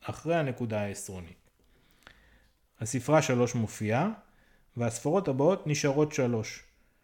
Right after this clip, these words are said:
כלומר, חוזר על עצמו. הכוח השני באותו אופן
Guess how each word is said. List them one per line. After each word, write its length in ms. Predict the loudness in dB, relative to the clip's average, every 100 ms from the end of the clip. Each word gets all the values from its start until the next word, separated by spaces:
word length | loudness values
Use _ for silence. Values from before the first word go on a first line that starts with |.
| _ _ _
כלומר, 360 | -2 2 2 2
חוזר 400 | 0 2 2 2
על 100 | 0
עצמו. 340 | -2 -6 -8 -8 _ _ _ _ _ _ -6
הכוח 460 | -2 4 4 4
השני 420 | 0 0 0 0
באותו 360 | 2 0 0 0
אופן 520 | 0 -2 -4 -4 -4